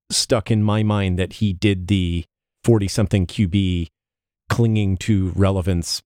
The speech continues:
pretty well. Like, I went in thinking it was gonna be at least, like, around a five. But it's, it's bad Dennis Quaid ticks being used for a good purpose, but they're still not great, and it's still not, like, Quaidy Quaidy,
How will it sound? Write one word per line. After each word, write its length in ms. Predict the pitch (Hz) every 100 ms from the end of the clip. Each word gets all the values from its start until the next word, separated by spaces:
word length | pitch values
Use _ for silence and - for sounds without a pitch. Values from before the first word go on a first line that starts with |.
| _
pretty 200 | - 113
well. 220 | 98 107 95
Like, 160 | 95 -
I 100 | 127
went 180 | 131 120
in 160 | 113
thinking 420 | - 110 104 98
it 140 | 90 104
was 140 | 98
gonna 160 | - 95
be 280 | 98 92 92
at 100 | 98
least, 260 | 104 - 104
like, 160 | 92
around 260 | 90 90 90
a 40 |
five. 560 | - 98 90 82 78 - _ _ _ _
But 180 | 139 117 - _ -
it's, 200 | - -
it's 140 | 156 -
bad 320 | 147 151 151
Dennis 240 | 160 156
Quaid 280 | - 147 131
ticks 280 | - 143 -
being 280 | 135 131 113
used 320 | 120 123 -
for 140 | 131
a 40 | 104
good 220 | 127 107
purpose, 380 | - 127 131 -
but 140 | 131
they're 80 | 101
still 280 | - 139 135
not 240 | 123 120
great, 360 | 107 110 127 127
and 120 | 110
it's 100 | 87
still 180 | - 143
not, 200 | 127 113
like, 140 | 104 -
Quaidy 540 | - - 147 160 117
Quaidy, 560 | 92 110 92 90 98 104